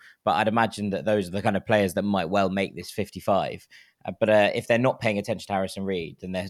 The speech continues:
they're really missing out on something, because there's, there's a lot to like there, and in a position where England don't feel like they have all that much depth.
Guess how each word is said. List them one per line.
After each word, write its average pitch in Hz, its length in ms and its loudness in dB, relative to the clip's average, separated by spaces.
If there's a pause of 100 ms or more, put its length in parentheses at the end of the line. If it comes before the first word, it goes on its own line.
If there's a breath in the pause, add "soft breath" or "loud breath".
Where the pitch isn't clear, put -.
(100)
they're 98 100 -2
really 90 200 -2
missing 92 300 -8
out 90 160 -2
on 78 120 -10
something, 82 300 -14
because 80 240 -18
there's, 90 280 -12 (100)
there's 90 380 -6
a 101 40 -2
lot 101 260 -2
to 95 100 -8
like 90 320 -4
there, 92 240 -6
and 95 100 -8 (240 loud breath)
in 110 100 0
a 98 40 -2
position 98 360 -4
where 95 160 2
England 92 280 -2
don't 92 280 0
feel 98 200 -2
like 82 160 -6
they 90 40 -6
have 87 300 -8
all 92 160 -10
that 87 180 -6
much - 320 -12
depth. - 380 -8